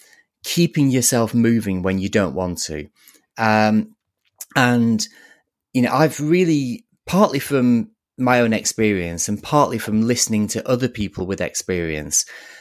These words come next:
um, I've managed to capture a whole load of information about ways you can do this. And one of the things that I think is really interesting is how what I've been able to do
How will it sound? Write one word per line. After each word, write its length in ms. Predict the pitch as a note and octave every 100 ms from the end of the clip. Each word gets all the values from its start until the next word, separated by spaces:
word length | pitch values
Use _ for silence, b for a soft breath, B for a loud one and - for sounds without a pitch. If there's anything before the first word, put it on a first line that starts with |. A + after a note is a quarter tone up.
| B -
um, 440 | A2 A2 A2+ - -
I've 140 | A#2+
managed 280 | D3+ F3+ D#3+
to 60 | -
capture 480 | - D#3 - - A#2
a 60 |
whole 340 | A2+ E3 D#3+ C#3+
load 300 | C#3 C#3+ B2+
of 120 | G#2+
information 600 | A2+ G#2+ G#2+ A2 - G2
about 400 | F2+ F#2+ F2 - - b b b _ _ -
ways 480 | A#2 C3+ C#3 B2
you 60 | A2+
can 160 | A#2 G#2+
do 240 | A2+ G#2+
this. 420 | E2 D2+ - - B B B -
And 360 | B2 B2 A2+ - _ _ _ _ _ -
one 240 | C3+ D3+ G3
of 60 |
the 100 | E3
things 260 | - C3+ B2
that 180 | - -
I 40 |
think 200 | B2 B2+
is 160 | A#2+ A#2
really 220 | B2+ A2
interesting 500 | C#3 C#3 - G#2 G2+
is 140 | G2+
how 460 | - B2+ A#2+ A#2+ - _ _
what 320 | C3 D#3 D3+
I've 120 | D3
been 140 | D#3
able 220 | C#3+ C3 B2+
to 160 | G#2+
do 420 | - C#3+ A#2+ E2+